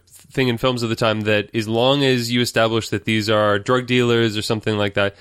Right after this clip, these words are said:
then there is no cost to whatever it is you wanna do to them. And it's, it's a little bit hard. You, you really have to be, like, a Nazi, or, you know, you have to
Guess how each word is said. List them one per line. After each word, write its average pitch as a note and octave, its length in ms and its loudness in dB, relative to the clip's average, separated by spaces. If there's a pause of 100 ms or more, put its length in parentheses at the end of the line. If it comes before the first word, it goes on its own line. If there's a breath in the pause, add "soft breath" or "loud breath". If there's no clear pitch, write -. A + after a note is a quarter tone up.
(140 loud breath)
then B2 100 0
there B2 140 2
is C3 180 2
no B2 160 2
cost - 800 -4
to G2 400 -2
whatever G#2+ 340 0
it G#2+ 80 -6
is G#2 300 -4
you G2 80 -2
wanna F#2+ 160 -2
do A2+ 240 -2
to A#2 100 -2
them. - 260 -10 (480 soft breath)
And A2+ 180 0
it's, A2+ 160 -2
it's C3 320 0
a B2 60 0
little C3+ 320 2
bit C#3 160 0
hard. B2+ 260 0
You, A2 140 -4
you B2 320 -4
really D3+ 180 2
have D3 220 0
to C3+ 80 -2
be, A#2 300 0
like, G#2 180 -2
a G2+ 60 0
Nazi, B2 760 0
or, G#2 400 0
you A#2 120 -4
know, A2+ 60 0
you A#2 140 2
have A#2+ 100 -4
to A2 260 -2